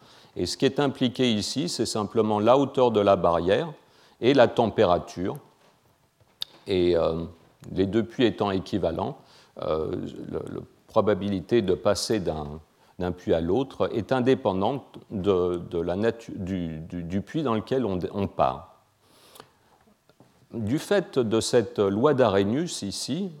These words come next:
on peut avoir en, en, en, finalement,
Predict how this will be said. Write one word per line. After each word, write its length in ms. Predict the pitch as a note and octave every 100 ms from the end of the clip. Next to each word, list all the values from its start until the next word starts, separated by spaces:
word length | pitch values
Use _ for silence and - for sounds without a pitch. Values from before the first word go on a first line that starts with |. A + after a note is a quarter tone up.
| -
on 140 | F#2 F#2+
peut 280 | - F3
avoir 480 | A#2 G2 A2 B2+ B2
en, 520 | F2+ D#2 F2+ E2 D#2 E2 E2+ -
en, 300 | D2+ D2 D2+ D2+ F2+ D2
en, 220 | C#2 C#2 D2 D#2+
finalement, 680 | - D#2+ D#2+ F2+ F2+ D#2 -